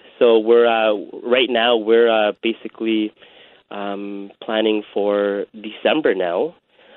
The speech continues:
Uh, we just finalized November. Well, we're already in November, so, um, yeah, like, we just, uh, whatever we wanna f-, wanna teach, we, uh, we just set,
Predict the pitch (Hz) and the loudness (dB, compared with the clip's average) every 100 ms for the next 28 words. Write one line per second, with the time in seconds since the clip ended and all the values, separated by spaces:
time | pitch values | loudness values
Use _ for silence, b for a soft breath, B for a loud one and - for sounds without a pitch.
0 | b 104 98 101 104 - 117 117 - 110 | b -6 -4 -4 -4 0 0 0 -2 0
1 | 110 107 101 98 101 101 101 113 120 107 | 2 2 0 -2 -2 -2 0 2 4 4
2 | 107 101 101 104 107 127 117 107 127 127 | 4 4 4 4 4 2 2 4 4 2
3 | 101 95 98 120 - 107 101 98 - B | 2 0 0 0 0 2 2 2 -6 B
4 | B B B B B B B 98 101 101 | B B B B B B B -6 -2 -2
5 | 98 104 117 127 101 98 - - B B | 0 0 2 2 2 0 -2 -16 B B
6 | B 123 120 120 - 117 113 113 107 113 | B -2 0 0 2 2 4 4 2 2
7 | 123 131 139 131 127 - - 117 120 135 | 2 4 4 4 2 -2 -12 -4 0 0
8 | 123 - - _ - 123 123 - - 208 | 0 -8 -20 _ -6 -2 -2 -4 -10 -6
9 | - - - - _ - 117 113 107 104 | -4 -6 -8 -14 _ -8 0 2 2 2
10 | 104 107 B B B B - 117 120 - | 0 -4 B B B B -8 -4 -4 -2
11 | 123 120 | 0 0